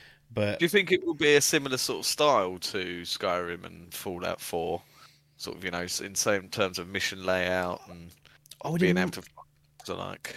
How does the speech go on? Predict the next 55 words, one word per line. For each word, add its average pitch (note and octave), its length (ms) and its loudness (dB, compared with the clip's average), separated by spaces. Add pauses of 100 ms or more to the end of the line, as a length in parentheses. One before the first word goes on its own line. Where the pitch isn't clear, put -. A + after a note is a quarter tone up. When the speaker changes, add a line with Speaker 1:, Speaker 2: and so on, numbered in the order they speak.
(120)
Speaker 1:
you'd F3 160 4
have G#3 120 4
to G3 120 -2
Speaker 2:
wander - 40 -2
Speaker 1:
th-, F#2+ 120 -2
Speaker 2:
off F#2 240 -2
Speaker 1:
you'd D#3+ 140 -2
have A3+ 160 2
to F#3+ 80 0
think - 480 4
so F#2 340 2
because G2+ 560 0 (680)
they B2 280 4
just A#2 320 -4
have - 500 4 (140)
always B2 400 4
had A#2+ 300 0
that - 340 -4
D A2 160 4
N G#2+ 80 2
A A2 180 2
in G2+ 120 -2
the G2 60 -6
games, F#2+ 480 -4
and G2 200 -6 (440)
Speaker 2:
Yeah. F#2+ 140 0
Speaker 1:
it's D#2+ 80 0
kind E3 240 8
of C3+ 80 8
what A2+ 140 2
makes C3 340 4
them, F#2+ 380 -4 (720)
I A2+ 120 4
feel F#2+ 240 -2
like, F#2 280 -2
anyway. F#2+ 560 -4
Speaker 2:
And B2+ 100 2
this D3 160 4
is, D3 100 -4
this D3+ 220 4
is C3 80 -2
the B2+ 80 -2
same B2+ 260 4
studio, A2 440 2
is F2 240 -4
it? - 120 -2
This, - 280 -4 (100)
that - 80 0
Speaker 1:
Same D#3 280 12
Speaker 2:
made - 60 4
Speaker 1:
big D3+ 140 10
Speaker 2:
those? F2+ 80 -6
Speaker 1:
boys, A#2 380 8
yeah. A2 260 6
So A2 520 4